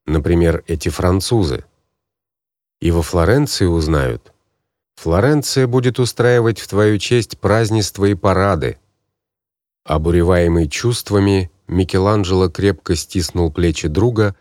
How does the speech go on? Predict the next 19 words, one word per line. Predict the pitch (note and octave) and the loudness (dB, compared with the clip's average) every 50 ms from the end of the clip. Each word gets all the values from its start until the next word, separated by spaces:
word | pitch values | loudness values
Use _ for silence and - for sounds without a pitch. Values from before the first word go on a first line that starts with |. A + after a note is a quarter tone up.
| _ _ _ _ - | _ _ _ _ -2
и | G2 F#2+ | 0 0
расцеловал | F2+ F2 E2 - - - F2+ E2+ E2+ F2+ G#2 G#2+ G2+ F#2 | 0 0 -2 -6 -4 -2 0 2 2 2 2 2 0 0
его | E2+ E2+ F2 E2+ F2 E2+ E2+ D#2+ - | 0 0 0 2 2 2 2 0 -4
в | - - D#2 D#2 | -6 -6 -2 0
обе | F2 E2+ D2+ D#2 | 0 0 2 0
щеки. | D2+ - - - - D#2 - - - C#2 - D2+ - _ _ _ _ _ _ _ _ _ _ _ _ _ _ _ _ _ | -2 -2 -4 -4 -6 -6 -8 -6 -8 -8 -8 -10 -14 _ _ _ _ _ _ _ _ _ _ _ _ _ _ _ _ _
"Спасибо, | - - - - - A2+ A#2+ A#2 - - - D3 A#2 G2+ E2+ D2 B1 - - | -10 -8 -8 -6 -2 0 0 0 0 -2 0 0 2 2 2 0 0 -2 -2
мио | G2 F#2+ G2+ A2 G#2 G2 | 0 2 2 4 4 4
амико. | F#2 F#2 F#2 E2+ D2+ - D2 C2 A1+ - - _ _ _ - | 4 2 2 0 0 0 -2 -2 -2 -4 -12 _ _ _ -6
Идём. | - G#2+ G#2+ G#2+ A2 A2+ F2+ C2+ A#1+ A1+ - _ _ _ _ _ _ _ _ _ - | -2 -2 0 2 2 2 2 2 -2 -6 -12 _ _ _ _ _ _ _ _ _ -2
Вы | F#2 A#2+ A#2+ | 0 2 2
же | B2 A2 | 2 2
поможете | B2+ B2 C3 C#3+ C#3+ B2 A2 F#2 - G2 | 2 2 2 2 2 2 0 0 0 0
мне | F#2 F#2 F#2 F2 | 2 4 2 2
закрыть | E2 F#2+ F2 - G2 F#2+ F2 - | 2 0 0 0 0 0 0 0
мастерскую | F2+ F2 E2+ - - F#2 F#2 - - - - B2 A#2 F#2 E2 D2 | 0 -2 -2 0 0 -2 0 -2 -4 -2 0 0 2 2 0 0
и | - F2+ | -2 0
уложить | F2 F2+ F#2 G2+ G2+ F#2+ G2 E2 - - | 0 2 2 2 2 0 -2 -4 -2 0
вещи. | G#2 F2 C2 - - - - - - | 0 0 0 -2 -6 -6 -8 -8 -10